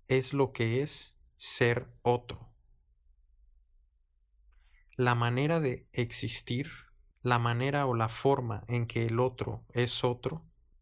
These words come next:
es el contenido al mismo tiempo de ser otro.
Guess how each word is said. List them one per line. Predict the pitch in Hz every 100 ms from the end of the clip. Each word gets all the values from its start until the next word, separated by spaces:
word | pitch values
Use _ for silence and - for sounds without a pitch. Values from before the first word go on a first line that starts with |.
| _
es | 139 147 143 - - - - - - _ _ _ _ _ _ - _ - _
el | 127 117
contenido | 117 120 117 120 123 135 139 170 - - - -
al | 113
mismo | 113 131 - 131
tiempo | 127 131 123 139
de | 117
ser | 117 - 127 - - -
otro. | 123 117 -